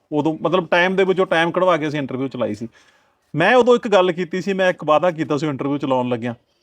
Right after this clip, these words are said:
ਕਿ ਜਦੋਂ ਤੁਸੀਂ ਇੰਟਰਵਿਊ ਨੂੰ ਦੇਖੋਗੇ, ਜਿੰਨਾ ਤੁਸੀਂ ਵੱਧ ਤੋਂ ਵੱਧ ਦੇਖੋਗੇ, ਤਾਂ ਸਾਡੀ ਉਸ ਇੰਟਰਵਿਊ ਦੇ ਵਿੱਚੋਂ, ਸਾਡੇ ਉਸ YouTube ਦੀ ਕਮਾਈ ਦੇ ਵਿੱਚੋਂ ਜੋ ਵੀ ਆਊਗਾ, ਤੇ ਮੈਂ ਗੱਲ ਕੀਤੀ ਸੀ ਕਿ ਮੈਂ ਆਪਣੀ ਕਮਾਈ ਦੇ ਵਿੱਚੋਂ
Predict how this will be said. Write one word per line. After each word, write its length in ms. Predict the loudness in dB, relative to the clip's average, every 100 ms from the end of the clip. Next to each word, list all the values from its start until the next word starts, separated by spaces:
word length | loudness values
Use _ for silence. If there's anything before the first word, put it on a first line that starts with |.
| _ _ _ _ _ _ -20 _
ਕਿ 120 | 2
ਜਦੋਂ 480 | 4 4 6 4 2 -6 _ _ _ _ _ -6
ਤੁਸੀਂ 220 | -2 -2
ਇੰਟਰਵਿਊ 300 | 0 0 0
ਨੂੰ 140 | 0 0
ਦੇਖੋਗੇ, 400 | -2 -2 -2 -2
ਜਿੰਨਾ 300 | 2 2 2
ਤੁਸੀਂ 240 | 2 2
ਵੱਧ 140 | 2
ਤੋਂ 100 | 2
ਵੱਧ 120 | -2 -2
ਦੇਖੋਗੇ, 460 | -6 -6 -8 -8 -12 _ _ _ _ 2
ਤਾਂ 360 | 4 6 2 -2 _ _ _ _ _ _
ਸਾਡੀ 380 | -2 0 2 2
ਉਸ 240 | 2 2 0
ਇੰਟਰਵਿਊ 420 | -4 -4 -4 -4
ਦੇ 80 | -4
ਵਿੱਚੋਂ, 440 | -6 -6 -6 -4
ਸਾਡੇ 460 | 0 0 0 -4 -2
ਉਸ 280 | -2 -2 0 0 -2 -6 _ _ _ _ -2 0
YouTube 380 | 2 2 0 0
ਦੀ 100 | -2
ਕਮਾਈ 300 | 0 0 0
ਦੇ 120 | -6
ਵਿੱਚੋਂ 260 | -10 -14 -16 _ _ _ _ -6
ਜੋ 200 | 0 2
ਵੀ 120 | 6
ਆਊਗਾ, 400 | 4 4 0 -4 -6 _ _ _ _ _
ਤੇ 60 | 0
ਮੈਂ 160 | 2
ਗੱਲ 180 | 2 2
ਕੀਤੀ 260 | -2 -6 -6
ਸੀ 100 | -4
ਕਿ 60 |
ਮੈਂ 180 | 0 0
ਆਪਣੀ 240 | 0 -2 -4
ਕਮਾਈ 300 | 0 0 0
ਦੇ 120 | -2
ਵਿੱਚੋਂ 340 | -4 -4 -4